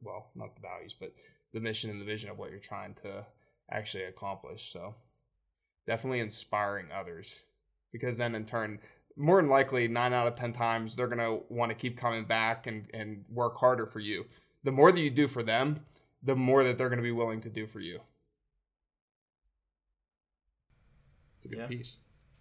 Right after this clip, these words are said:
Speaker 2: That
Speaker 1: I'll
Speaker 2: was
Speaker 1: take that.
Speaker 2: beautiful.
Speaker 1: <laughs> Hey, thanks, man.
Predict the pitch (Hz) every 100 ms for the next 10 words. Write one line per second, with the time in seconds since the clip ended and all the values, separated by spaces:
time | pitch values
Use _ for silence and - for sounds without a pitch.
0 | _ - 113 113 110 143 110 - _ -
1 | 190 - - - - - - - - -
2 | _ - - - - - - - 127 131
3 | 98